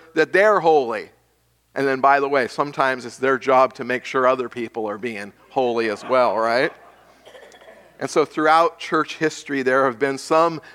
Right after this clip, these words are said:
zealous Christians who were determined to sanctify themselves. And the church then sometimes becomes a place of almost a contest to see who is the most holy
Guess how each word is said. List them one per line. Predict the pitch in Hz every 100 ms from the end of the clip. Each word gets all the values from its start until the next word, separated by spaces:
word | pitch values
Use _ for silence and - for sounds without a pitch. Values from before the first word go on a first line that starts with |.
| -
zealous | 113 127 190 214 208 -
Christians | - - 202 - 185 170
who | - 165
were | 165
determined | 151 165 180 _ - 277 254 202 147 -
to | 147
sanctify | - - 214 208 - - 180 170 165 - - -
themselves. | 147 143 - 131 107 82 _ - - _ _ _ _ -
And | 147
the | 147
church | - 175 170 -
then | 151 143
sometimes | - 151 147 156 135 131 120
becomes | - - 143 131
a | 123
place | - - 135 135 -
of | 117 113 - - _
almost | 143 147 -
a | 113
contest | - - 147 139 - 117 87 -
to | -
see | 123 151 139
who | 127 156 147
is | 139 131 - - -
the | 147
most | 131 135 120 -
holy | - 127 104 - -